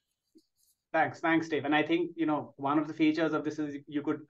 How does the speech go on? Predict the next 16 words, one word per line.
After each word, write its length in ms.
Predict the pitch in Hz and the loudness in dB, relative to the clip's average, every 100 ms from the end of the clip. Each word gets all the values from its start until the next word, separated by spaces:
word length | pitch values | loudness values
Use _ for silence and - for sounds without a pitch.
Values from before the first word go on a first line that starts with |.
| _ | _
you, 140 | 151 139 | -8 -8
you 120 | 143 143 | -6 -6
would 120 | 131 | -2
go 140 | 147 | 0
to 80 | 156 | 0
the 100 | 151 | -4
shops 540 | - 160 151 156 - | 0 6 8 8 4
and 120 | 156 139 | -2 -2
use 220 | 147 143 | -2 -2
the 160 | 151 | -2
cable 400 | 143 143 147 156 | 0 2 2 2
to 100 | 147 | 0
just 200 | 135 139 | -4 -4
lock 240 | 139 135 - | 0 0 0
your 160 | 147 | -2
bike 340 | 127 131 143 | 0 0 0